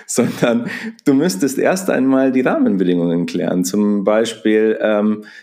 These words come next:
„Du, ich habe gehört, äh, du hättest, äh, irgendwas über mich gesagt. Und stimmt das?“ So, weil damit hast du eine Baseline geschlaf-, geschaffen mit diesem „Stimmt das?“ Damit,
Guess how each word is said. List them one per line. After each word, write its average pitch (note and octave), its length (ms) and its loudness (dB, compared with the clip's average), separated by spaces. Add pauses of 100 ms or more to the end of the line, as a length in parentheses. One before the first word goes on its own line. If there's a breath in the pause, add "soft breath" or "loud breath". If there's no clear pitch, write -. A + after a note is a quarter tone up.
(160)
„Du, C3 160 4 (320)
ich B2+ 200 0
habe C3+ 240 2
gehört, B2 640 0
äh, B2 400 2
du A#2+ 560 2
hättest, A#2 760 0
äh, G#2 300 2 (1120 loud breath)
irgendwas A2+ 1000 0
über G2+ 160 2
mich F#2+ 200 -2
gesagt. C#3 680 -2 (1200)
Und F3+ 400 0
stimmt - 340 0
das?“ - 480 -4 (1160)
So, A2+ 160 0
weil G2+ 120 2
damit F#3+ 260 0
hast F#3+ 120 -2
du F3 60 -2
eine C#3 80 0
Baseline A#2+ 480 -2
geschlaf-, E2+ 460 -6
geschaffen F2+ 420 -2
mit F2 140 -2
diesem F2+ 320 -2
„Stimmt - 400 -2
das?“ E2 180 -2
Damit, A#2+ 300 0